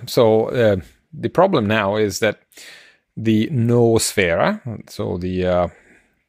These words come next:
the n-, new name of the James Clark Ross, <laughs> is stuck in Punta Arenas. They were coming from Ukraine, from Odessa, and, uh, across, uh, the, well, the Black Sea, and then the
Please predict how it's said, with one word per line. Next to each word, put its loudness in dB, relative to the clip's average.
the -4
n-, 0
new 4
name 2
of -2
the -2
James -4
Clark -4
Ross, 0
<laughs> -20
is 2
stuck -4
in -2
Punta 0
Arenas. 0
They -8
were -4
coming -6
from -10
Ukraine, -2
from -4
Odessa, 0
and, 0
uh, 2
across, -2
uh, 0
the, -6
well, 0
the -8
Black 0
Sea, 0
and -4
then 0
the -2